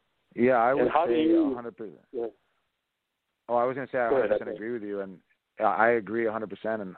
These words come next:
Speaker 1: I don't wanna name names on other coaches. I would never do that. But even as I came up as a, assistant coaches along the way, it's a lot of coaches will give you the political answer, and they'll tell you, "Oh, yeah, it's the heart, it's this."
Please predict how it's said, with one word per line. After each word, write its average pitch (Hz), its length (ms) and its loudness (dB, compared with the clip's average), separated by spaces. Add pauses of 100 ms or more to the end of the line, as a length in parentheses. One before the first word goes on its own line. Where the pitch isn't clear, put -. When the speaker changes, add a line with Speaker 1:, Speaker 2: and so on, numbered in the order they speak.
Speaker 1:
I 107 100 4
don't 120 140 4
wanna 113 160 -2
name 107 260 -8
names 107 320 -10
on 101 80 -4
other 98 160 -8
coaches. 104 340 -8
I 98 40 -2
would 92 120 -6
never 95 160 -8
do 95 200 -8
that. 95 240 -2
But 87 180 -4 (500)
even 117 220 2
as 107 120 2
I 110 120 4
came 107 260 -6
up 107 180 -2
as 98 180 -6
a, 95 280 -4 (100)
assistant 98 480 -8
coaches 107 360 0
along 98 300 0
the 92 80 -2
way, 101 300 4
it's 90 120 -2 (960)
a 110 60 2
lot 110 220 4
of 147 80 -2
coaches 139 260 -8
will 123 80 -8
give 117 180 -10
you 123 60 -8
the 113 100 -6
political 107 400 -10
answer, 104 360 -10
and 98 100 -8
they'll 92 100 -6
tell 107 220 -2
you, 104 180 0
"Oh, 139 140 -4
yeah, 147 240 -2
it's - 160 -12
the 107 80 2
heart, 120 340 2
it's - 180 -12
this." 123 200 2